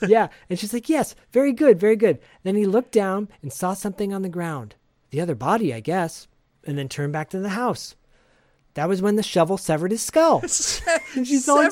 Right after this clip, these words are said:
Speaker 2: excited.
Speaker 1: his skull. And, like, I like how Kevin, like, sort of t-, touches his head, you know,
Speaker 2: Yeah,
Speaker 1: like, in
Speaker 2: yeah.
Speaker 1: pain, you know?
Speaker 2: Totally, dude. <laughs>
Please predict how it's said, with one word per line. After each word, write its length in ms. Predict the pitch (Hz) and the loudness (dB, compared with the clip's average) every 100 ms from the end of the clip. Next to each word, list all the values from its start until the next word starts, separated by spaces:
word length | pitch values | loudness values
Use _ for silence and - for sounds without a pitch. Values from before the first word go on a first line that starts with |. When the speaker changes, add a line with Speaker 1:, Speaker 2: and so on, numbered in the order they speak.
| 370 | 2
Speaker 2:
excited. 260 | 214 220 | 2 4
Speaker 1:
his 140 | 151 131 | 4 2
skull. 720 | - - 294 330 - 180 139 214 285 427 | -6 -6 -2 -2 -2 -4 -6 -8 -6 0
And, 180 | 269 269 | 0 2
like, 180 | 262 | -2
I 80 | 247 | -2
like 240 | 240 277 - | -4 -4 -2
how 220 | 254 220 - _ | -2 -2 -6 _
Kevin, 260 | - 233 269 | -14 -12 -6
like, 180 | 226 - | -6 -4
sort 200 | 214 170 | -4 -4
of 60 | - - | -8 -20
t-, 220 | - 185 - | -10 -8 -8
touches 360 | - 262 294 254 | -8 -8 -8 -8
his 200 | 165 - | -10 -8
head, 360 | - 156 202 | -2 0 0
you 120 | 214 208 | -2 4
know, 100 | 233 | 6
Speaker 2:
Yeah, 80 | |
Speaker 1:
like, 160 | 226 214 | 6 6
in 60 | 214 | 2
Speaker 2:
yeah. 140 | 240 | 2
Speaker 1:
pain, 360 | 143 156 185 196 | 0 -2 -4 -8
you 80 | 202 | -10
know? 160 | 226 | -8
Speaker 2:
Totally, 520 | 220 247 311 339 185 | 2 4 4 4 2
dude. 260 | 135 143 147 - | 0 -4 -6 -6
<laughs> 260 | 233 247 | -8 -8